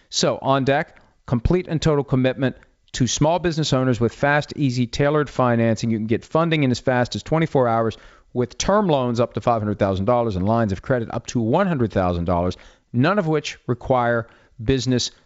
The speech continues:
collateral. The application process is simple, and it won't impact your personal credit. There's been a study by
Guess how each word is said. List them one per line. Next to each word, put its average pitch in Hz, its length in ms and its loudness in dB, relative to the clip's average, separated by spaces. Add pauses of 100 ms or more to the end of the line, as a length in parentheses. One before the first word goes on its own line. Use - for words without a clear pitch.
collateral. 120 580 0
The 98 100 0
application 104 440 -2
process 101 400 -2
is 92 100 -8
simple, 180 500 0
and 131 100 0
it 87 100 -2
won't 143 280 0
impact 127 460 -4
your 117 100 -4
personal 120 520 -4 (300)
credit. 151 380 -2
There's 104 120 -6
been 117 140 -2
a 107 40 0
study 175 360 0
by 139 300 2